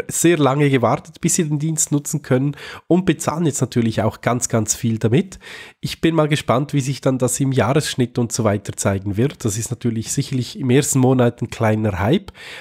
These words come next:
aber ich glaub nicht, dass es bei dem bleiben wird und ich glaub, das wird dementsprechend auch weitergehen und vor allem noch wachsen. Spätestens dann, wenn im Frühjahr diesen Jahres ja die weiteren Banken dazu stoßen, die ja angekündigt waren.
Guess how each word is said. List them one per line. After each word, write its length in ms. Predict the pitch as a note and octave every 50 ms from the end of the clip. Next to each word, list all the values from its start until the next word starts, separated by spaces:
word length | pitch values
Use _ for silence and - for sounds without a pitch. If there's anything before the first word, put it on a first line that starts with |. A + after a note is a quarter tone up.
| - - _
aber 260 | - C#3 E3 G3+ A3
ich 240 | G#3+ F3+ - - -
glaub 380 | - C3+ A#2 A#2+ C3+ C3+ -
nicht, 320 | C#3+ D3 E3+ F#3 F#3 - -
dass 80 | D#3
es 80 | C#3+ C#3+
bei 160 | C#3+ C3+ B2
dem 240 | A#2+ B2+ B2 A#2+ A#2+
bleiben 380 | - A#2 G#2 G#2 C#3 D#3 D#3+ C3+
wird 240 | C3+ D3 D3 -
und 120 | C3+ B2+ B2+
ich 140 | C3 - -
glaub, 260 | - G#2+ G2+ B2 -
das 220 | - B2 - -
wird 380 | A#2+ A#2+ A#2 - - - - -
dementsprechend 640 | A2+ A2 A2+ - - - A#2+ A#2 A2+ - - A#2+ A2+
auch 160 | A2 - -
weitergehen 640 | - G2+ G#2+ A2 - - B2+ - - A2+ A2 G#2+ A2+
und 300 | - - E3 F#3 F#3 -
vor 160 | - B2+ A#2
allem 180 | G#2 F#2+ G#2+ A2+
noch 240 | A#2+ B2+ - - -
wachsen. 460 | - - - - - - F#2+ E2 -
Spätestens 960 | - - - - G2+ G#2 G#2 - - B2+ A2 G2+ - - A#2+ A2+ A2+ - -
dann, 260 | - A2+ G#2 C3 C#3+ C#3 - - - - - - -
wenn 140 | - C3+ C3+
im 80 | C3 B2
Frühjahr 400 | - B2+ B2+ B2+ C3+ B2+ B2+ B2
diesen 240 | B2+ B2+ C3 C3+
Jahres 380 | A#2+ A2 G2 A2 A#2+ C3+ A#2 -
ja 100 | A#2+ G#2+
die 160 | G#2+ - A#2
weiteren 400 | - E2+ - - - B2+ B2+ B2+
Banken 380 | - - C#3 C#3+ - - A#2 G#2+
dazu 360 | - - - - A2+ G#2+ - -
stoßen, 540 | - - - - G2+ F#2 F#2+ - - A2 G2+
die 120 | - A2
ja 140 | G2+ F#2+ E2+
angekündigt 800 | - A#2+ A2 F#2+ - - - - - - - - - - - -
waren. 400 | - - - - - F2+ F#2+ F2+